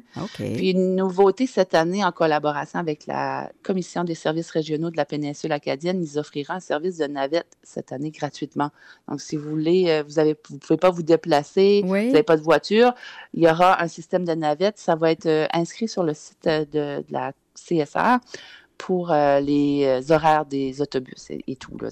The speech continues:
Speaker 2: Donc, euh, ça s'en vient. Je pourrais
Speaker 1: Et
Speaker 2: peut-être
Speaker 1: la
Speaker 2: en parler.
Speaker 1: Superstation sera sur place pour la fin de semaine aussi.
Speaker 2: Ah, bon,
Speaker 1: Comme
Speaker 2: voilà.
Speaker 1: à l'habitude.
Speaker 2: On ira vous voir. On ira
Speaker 1: Oui.
Speaker 2: vous voir. <laughs> Il y a une nouvelle mise en vente. Donc, c'est le spe-, spectacle annuel de studio de danse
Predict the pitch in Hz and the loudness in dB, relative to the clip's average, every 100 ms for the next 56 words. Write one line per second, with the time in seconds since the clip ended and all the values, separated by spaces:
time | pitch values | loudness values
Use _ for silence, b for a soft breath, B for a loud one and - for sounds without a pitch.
0 | - 123 123 131 123 123 - 143 147 139 | -4 -4 -4 -6 -6 -6 -8 -10 -8 -8
1 | 131 135 _ - - 165 147 127 135 151 | -6 -8 _ -14 0 2 2 0 0 0
2 | 120 127 190 175 175 - 247 277 262 269 | 0 2 2 2 0 2 0 2 2 2
3 | 262 277 269 254 233 233 214 202 175 147 | 2 0 2 0 2 0 0 2 4 4
4 | 135 - - 151 170 214 226 165 139 127 | 0 -8 0 6 6 8 6 2 -4 -2
5 | 139 165 196 208 214 - 170 165 185 185 | 0 2 4 2 0 0 2 2 2 4
6 | 202 180 135 151 202 233 233 208 180 - | 4 6 4 4 4 4 4 2 0 0
7 | - 202 208 185 320 - 320 - - - | -4 -8 -6 2 4 4 0 0 -16 -16
8 | - 262 254 220 190 196 208 214 214 220 | -12 -12 -12 -4 4 6 6 2 -2 -2
9 | 240 262 240 247 208 185 175 208 226 180 | 0 0 0 -2 -2 -2 0 -2 -2 -6
10 | 175 185 165 170 - 208 _ - - - | -6 -4 -4 -4 -4 -4 _ -20 -18 -2
11 | 233 - 233 220 - 208 202 202 208 175 | -2 2 2 2 0 2 2 2 0 0
12 | 175 - 180 190 190 175 156 175 180 | -6 -8 -4 -2 0 0 2 0 0